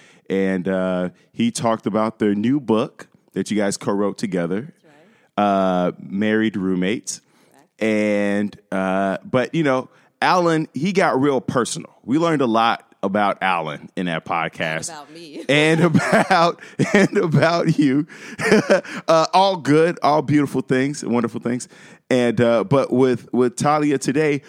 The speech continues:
Speaker 1: we're gonna talk more about the book, right? Can you tell us, tell, tell us about the book? I, I'm excited. I can't, 'cause it's not out yet, right?
Speaker 2: It's not out yet. It should be out in the next couple of weeks, but,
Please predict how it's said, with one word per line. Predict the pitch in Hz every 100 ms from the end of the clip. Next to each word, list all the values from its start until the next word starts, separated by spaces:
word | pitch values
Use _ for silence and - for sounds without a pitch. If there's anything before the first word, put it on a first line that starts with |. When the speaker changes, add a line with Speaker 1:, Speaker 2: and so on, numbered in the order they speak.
| -
Speaker 1:
we're | - 165
gonna | 170
talk | - 165 135 -
more | - 107 120 143 165 170
about | - 120 127 127 -
the | 101
book, | 87 113 131 - - - _
right? | 92 110 120 - _ _ -
Can | 156 208
you | 254
tell | - 139 135
us, | 143 - - -
tell, | - 254
tell | - 494
us | 494 - -
about | - - 120
the | -
book? | - - -
I, | 113 -
I'm | 277
excited. | 427 - 107 92 117
I |
can't, | - 170 156
'cause | 180
it's | 196
not | 208 202
out | 190 113
yet, | 104 69
right? | 87 107 - _
Speaker 2:
It's | _ 185
not | 160 226
out | 196 180
yet. | 175 180 _
It |
should | _ 175
be | -
out | 165 156 151 151
in | 160 160 156 156 156 _ _ _
the | 196
next | 185 170 -
couple | 220 262
of | 285
weeks, | 226 160 170 _
but, | 170 160